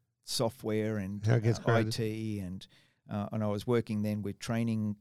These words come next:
Speaker 1: other collision repair shops how to use the software, and, um, I would then go to New Zealand and work with our distributor over there, and, uh, we'd go around the country and, and present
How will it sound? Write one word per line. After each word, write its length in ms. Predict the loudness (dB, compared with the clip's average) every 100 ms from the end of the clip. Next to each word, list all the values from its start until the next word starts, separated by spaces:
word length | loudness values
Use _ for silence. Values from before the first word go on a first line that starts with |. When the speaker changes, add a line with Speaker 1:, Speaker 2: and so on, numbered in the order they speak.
| _
Speaker 1:
other 160 | -4 -4
collision 360 | -2 -4 -2
repair 680 | -4 -4 _ _ _ -4 -2
shops 280 | -2 -6 -2
how 100 | -2
to 80 | -2
use 300 | -2 -2 -2
the 80 | -4
software, 640 | -2 -2 -4 -4 -2 -2 -4
and, 240 | -6 -12 -18 _ _ _ -8
um, 240 | -6 -4 -4
I 60 |
would 180 | -4 -2
then 180 | -2 0
go 180 | 0 -2
to 80 |
New 200 | -2 -6
Zealand 480 | -4 -2 0 0 -2
and 280 | -2 -4 -8 -12
work 260 | -6 -4 -4
with 140 | -6
our 180 | -4 -6
distributor 560 | -8 -10 -6 -4 -2 -2
over 180 | -2
there, 380 | -2 0 2 2
and, 280 | -2 -6 -10 -14
uh, 60 | -10
we'd 200 | -10 -6
go 140 | -4
around 260 | -2 -2 -4
the 60 | -6
country 460 | -8 -6 -6 -6
and, 240 | -4 -6 -10 _ -12
and 200 | -12 -10
present 320 | -8 -8